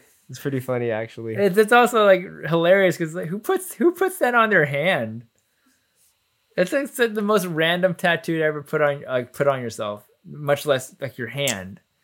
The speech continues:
Speaker 1: I don't know. People have weird tattoos on places all the time nowadays.
Speaker 2: Yeah, that's true.
Speaker 1: But, uh,
Speaker 2: That's
Speaker 1: yeah,
Speaker 2: true.
Speaker 1: I see that Triple D tattoo so much. That or,
Speaker 2: Oh,
Speaker 1: like,
Speaker 2: really? That's a, that's a
Speaker 1: a
Speaker 2: thing?
Speaker 1: Texas.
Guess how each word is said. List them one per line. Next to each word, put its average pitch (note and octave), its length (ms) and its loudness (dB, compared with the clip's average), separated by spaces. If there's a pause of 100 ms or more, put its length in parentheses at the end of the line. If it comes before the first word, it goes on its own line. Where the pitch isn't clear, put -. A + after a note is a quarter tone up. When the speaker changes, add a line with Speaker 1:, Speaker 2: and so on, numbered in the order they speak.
(360)
Speaker 1:
I C#3+ 240 0
don't F3 160 6
know. D#3 200 8
People G3 340 2
have D#3+ 540 4 (260)
weird D3 260 -4
tattoos C3 420 2
on A2 240 -2
places G#2 720 -8 (180)
all A2+ 120 -10
the A2 100 -20
time G#2+ 300 -6
nowadays. F#2+ 460 -6
Speaker 2:
Yeah, G#2+ 360 -8 (680)
that's - 160 -14
true. - 260 -12
Speaker 1:
But, G#2+ 140 0
uh, G#2 80 0
Speaker 2:
That's G2+ 160 2
Speaker 1:
yeah, F3 120 10
Speaker 2:
true. F#3+ 60 8
Speaker 1:
I - 40 4
see B3 200 -2
that G#3 160 4
Triple F3+ 260 -4
D D#3 200 -6
tattoo D3 500 -2
so - 500 -2
much. - 480 -2 (260)
That D#3+ 400 4
or, C3+ 200 4
Speaker 2:
Oh, D3+ 60 8
Speaker 1:
like, D3+ 140 8
Speaker 2:
really? E3 180 4
That's E3 220 -2
a, F3 80 0
that's E3+ 280 0
a E3+ 40 -6
Speaker 1:
a D3 40 -6
Speaker 2:
thing? D3+ 140 0
Speaker 1:
Texas. D3+ 580 -6